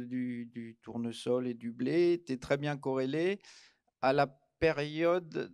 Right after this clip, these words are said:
sur la saison de culture, le, le nombre de jours qui étaient passés entre trois cent cinquante et cinq cents millivolts, donc un équilibre autour de la neutralité électrique dans, pour, pour le sol. C'est ça qui est le,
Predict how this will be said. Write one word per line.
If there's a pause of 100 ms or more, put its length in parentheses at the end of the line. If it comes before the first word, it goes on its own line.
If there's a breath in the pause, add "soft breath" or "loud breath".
(120)
sur
la
saison
de
culture,
le,
le
nombre
de
jours
qui
étaient
passés
entre
trois
cent
cinquante
et
cinq
cents
millivolts,
donc
un
équilibre
autour
de
la
neutralité
électrique
dans,
pour, (140)
pour
le
sol. (480 loud breath)
C'est
ça
qui
est
le,